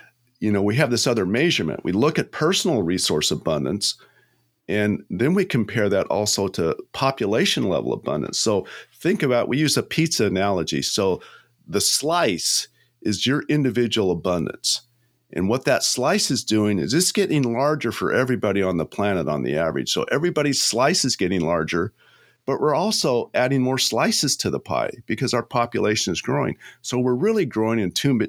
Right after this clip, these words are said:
two dimensions. Every individual is becoming, e-, enjoying more and more abundance, but we have more and more people. So we're getting this boom, boom effect. And that really is what you gotta look at. What are time prices doing for individuals,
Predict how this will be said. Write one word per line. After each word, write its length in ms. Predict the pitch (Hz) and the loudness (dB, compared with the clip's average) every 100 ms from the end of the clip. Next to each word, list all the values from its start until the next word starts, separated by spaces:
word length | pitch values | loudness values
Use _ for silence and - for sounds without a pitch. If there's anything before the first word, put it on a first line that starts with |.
| - | -2
two 160 | 139 | 0
dimensions. 640 | 117 98 101 110 - - - - - _ - | 2 2 0 -2 -4 -6 -8 -12 -20 _ -2
Every 300 | 117 139 156 | 0 2 2
individual 580 | 160 151 151 147 147 139 | 2 0 0 0 2 2
is 120 | 123 | 0
becoming, 640 | - 113 - 127 127 120 - _ _ - - - | -2 -4 -2 0 2 0 -6 _ _ -20 -8 -4
e-, 120 | - | 0
enjoying 460 | 120 110 120 120 110 | 0 0 0 2 2
more 200 | 113 113 | 2 2
and 80 | |
more 160 | 107 104 | 2 2
abundance, 480 | 78 95 110 107 - - | 0 0 0 0 -4 -8
but 120 | - 123 | -2 2
we 100 | 160 | 2
have 160 | 151 | 2
more 240 | 117 123 143 | 2 0 0
and 100 | 135 | 0
more 200 | 139 131 | 0 0
people. 480 | 156 208 - - - - - | 0 0 -2 -8 -12 -20 -10
So 160 | - 123 | -2 0
we're 120 | 120 | 2
getting 200 | 135 120 | 2 0
this 160 | 104 | 0
boom, 460 | - - 135 170 127 | -4 -2 2 2 2
boom 260 | 135 190 120 | 0 0 0
effect. 560 | - 62 57 - - _ _ _ _ - | -2 -2 -2 -4 -14 _ _ _ _ -6
And 160 | 101 117 | 0 2
that 240 | 190 - | 2 0
really 240 | 147 131 | 0 2
is 160 | 104 - | 2 0
what 180 | 104 - | -2 0
you 120 | 87 | 0
gotta 220 | 95 90 | 0 0
look 280 | 76 82 - | 0 -2 -2
at. 220 | - - _ _ _ _ - | -4 -4 _ _ _ _ -4
What 200 | 104 165 | -2 0
are 60 | |
time 320 | 165 143 139 131 | 0 0 -2 0
prices 420 | 117 113 - 92 | 0 0 -2 -4
doing 260 | 110 107 | 0 0
for 140 | 104 - | 0 -2
individuals, 640 | 95 104 92 98 104 101 | 0 0 0 0 0 0